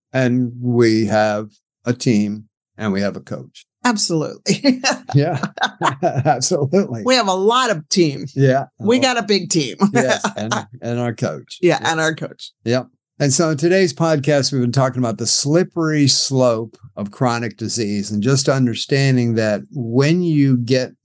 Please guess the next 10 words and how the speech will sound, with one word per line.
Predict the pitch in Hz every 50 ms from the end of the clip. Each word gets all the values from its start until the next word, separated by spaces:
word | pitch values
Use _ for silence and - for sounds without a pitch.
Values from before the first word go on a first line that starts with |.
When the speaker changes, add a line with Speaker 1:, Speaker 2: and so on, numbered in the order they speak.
| - 120
Speaker 1:
down | 113 127 131 143 160 180 180 165 147 135 127 110
that | 107 98 95 98
slope | - - - 113 98 98 98 95 104 107 - - _ _ _ _ _ _ _ _ _ _ _ _ _ _ _ -
of | 113 117 113 104
having | 107 127 131 131 127 120 123 123 120
a | 113 107 107
diagnosis | 98 98 120 120 123 120 113 107 110 110 117 135 165 170 - - 123 101 - -
of | - 87 -
chronic | - 117 101 98 95 92 95 -
disease, | - 98 - - 98 87 82 90 95 98 -